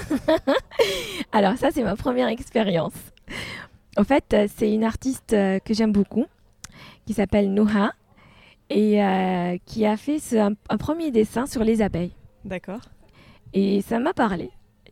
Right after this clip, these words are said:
Speaker 1: Avec tout ce qui se passe aujourd'hui avec
Speaker 2: Ouais.
Speaker 1: les abeilles, ça m'a beaucoup parlé. Et du coup,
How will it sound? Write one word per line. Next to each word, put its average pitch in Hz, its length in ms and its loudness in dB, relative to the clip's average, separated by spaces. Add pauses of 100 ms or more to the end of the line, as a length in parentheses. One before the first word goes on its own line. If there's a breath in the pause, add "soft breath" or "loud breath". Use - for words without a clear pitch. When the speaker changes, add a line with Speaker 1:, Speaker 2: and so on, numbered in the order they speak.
(120)
Speaker 1:
Avec 208 260 -2
tout 240 100 -2
ce - 60 -4
qui 220 120 -6
se - 80 -8
passe 233 180 2
aujourd'hui 202 360 2
avec 185 200 2
Speaker 2:
Ouais. 180 180 2
Speaker 1:
les - 40 -4
abeilles, 190 280 2
ça 196 120 -2
m'a 175 100 0
beaucoup 226 320 0
parlé. 175 380 -4 (760 loud breath)
Et 208 60 0
du 196 160 0
coup, 370 120 -2